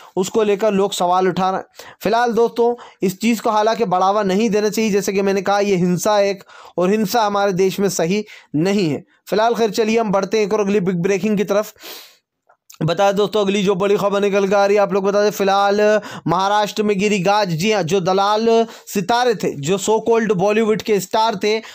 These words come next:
अब उन पर गिर गई है गाज। जी हाँ, मोदी सरकार का साथ देने में फंस सकते हैं ये स्टार। दरअसल दोस्तों, आप लोग बता दें, लगातार जिस तरीके से, अ, पॉप स्टार रिहाना के ट्वीट के बाद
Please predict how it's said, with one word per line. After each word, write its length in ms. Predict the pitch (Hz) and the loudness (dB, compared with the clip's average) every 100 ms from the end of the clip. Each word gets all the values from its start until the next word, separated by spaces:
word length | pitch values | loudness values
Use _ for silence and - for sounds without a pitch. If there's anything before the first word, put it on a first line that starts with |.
| - | -4
अब 140 | 190 214 | 0 2
उन 140 | 233 | 2
पर 180 | 226 214 | 0 0
गिर 200 | 185 196 | 0 0
गई 200 | 214 220 | 0 0
है 120 | 226 | 0
गाज। 220 | 214 202 | 0 0
जी 180 | 139 208 | 0 -2
हाँ, 100 | 220 | 0
मोदी 300 | 202 208 226 | 0 0 0
सरकार 420 | 196 202 208 214 | 0 -2 0 -2
का 120 | 214 | -2
साथ 260 | 214 208 214 | -4 -2 -2
देने 320 | 175 214 226 | -2 0 0
में 240 | 208 214 214 - - | 0 -2 -4 -12 -16
फंस 220 | - 247 254 | -2 -2 0
सकते 440 | 254 254 - 240 | -2 -4 -2 0
हैं 80 | 240 | 2
ये 220 | 233 208 | 2 0
स्टार। 360 | 190 185 143 - - - | -2 -4 -4 -6 -18 -6
दरअसल 280 | 170 202 262 | -4 0 2
दोस्तों, 300 | 240 240 254 | 2 0 2
आप 140 | 233 226 | 2 2
लोग 140 | 226 | 0
बता 200 | 233 240 | 2 2
दें, 100 | 233 | 2
लगातार 460 | 208 208 226 226 208 | 2 2 0 0 0
जिस 220 | 214 196 | -2 0
तरीके 340 | 214 214 240 | -2 0 -2
से, 360 | 226 208 220 233 | 0 0 0 0
अ, 60 | 233 - - - | -4 -12 -12 -6
पॉप 560 | 151 160 165 226 233 | -2 -2 0 0 2
स्टार 340 | 233 - 233 202 | -2 0 0 2
रिहाना 400 | 190 196 240 233 | 0 0 0 0
के 140 | 240 | -2
ट्वीट 340 | 233 226 240 - | 0 2 2 0
के 100 | 233 | 0
बाद 300 | 220 202 | 2 0